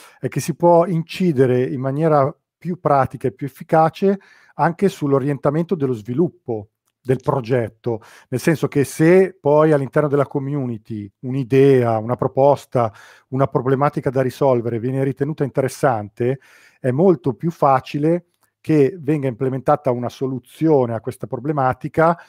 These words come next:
E, e infatti abbiamo visto che una parola chiave di, del progetto OpenStack sono i progetti incubati, no?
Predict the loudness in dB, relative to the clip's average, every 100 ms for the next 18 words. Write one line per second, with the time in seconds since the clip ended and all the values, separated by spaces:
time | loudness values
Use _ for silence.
0 | _ _ _ _ _ -4 -4 -2 -2 -2
1 | 0 2 2 2 0 0 -2 0 -2 2
2 | 2 4 2 -4 -14 -16 -12 -4 0 0
3 | 0 2 2 2 -2 -8 -6 -6 -4 -4
4 | -4 -2 -4 0 -2 -2 -6 -2 -2 -4
5 | _ _ -16 -6 -4 -2 -4 -6 -10 -10
6 | 0 2 2 -2 -6 -6 -6